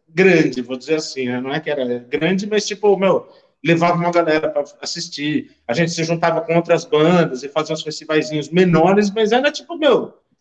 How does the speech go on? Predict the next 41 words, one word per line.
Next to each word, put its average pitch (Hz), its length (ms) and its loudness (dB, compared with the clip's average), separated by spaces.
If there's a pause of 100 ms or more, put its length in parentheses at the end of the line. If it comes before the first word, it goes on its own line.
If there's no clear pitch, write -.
(180)
quinhentas 160 540 2
pessoas, 135 840 0
tá - 80 -14
ligado? 123 360 -6
Mil 139 240 -2
pessoas, 123 720 -4
assim. - 300 -20 (380)
Um 370 100 4
outro 294 340 6
show 202 220 4
que 196 60 0
a 185 40 2
gente 175 140 -2
fazia 180 380 0
pra, 165 200 -6
tipo, - 280 -10
meu, 139 240 2
trinta. 151 680 -2 (840)
Sabe, 196 300 4
que 160 60 2
eu 156 80 6
vejo 196 180 4
a 214 60 2
galera 214 280 6
hoje 196 200 6
em - 20 2
dia 185 120 2
se - 120 -6
matando 185 380 -2
pra 175 80 -2
colocar 175 300 -2
vinte 185 240 -6
pessoas 175 340 -6
no 160 100 -2
bar, 170 200 0
eu 185 60 4
falo 180 180 -4
assim, 170 200 -12
"Puta, 180 300 -6
isso, 170 260 -8 (160)
meu", 143 340 0